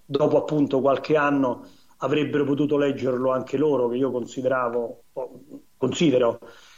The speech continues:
delle, delle, delle, delle, delle mie nipoti con la do-, dovuto senso di protezione e della, della loro, oh, delicatezza e sensibilità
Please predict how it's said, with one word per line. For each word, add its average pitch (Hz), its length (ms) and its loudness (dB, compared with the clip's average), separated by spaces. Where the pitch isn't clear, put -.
delle, 127 380 2
delle, 120 260 2
delle, 117 380 0
delle, 117 240 -2
delle 123 160 -2
mie 139 100 4
nipoti 135 500 2
con 127 220 0
la 123 240 0
do-, 131 160 -2
dovuto 135 400 -2
senso 143 340 -2
di 135 100 2
protezione 135 920 -2
e 127 360 2
della, 123 240 0
della 127 200 0
loro, 131 300 2
oh, 127 540 -2
delicatezza 131 1040 -2
e 117 60 2
sensibilità 127 960 -4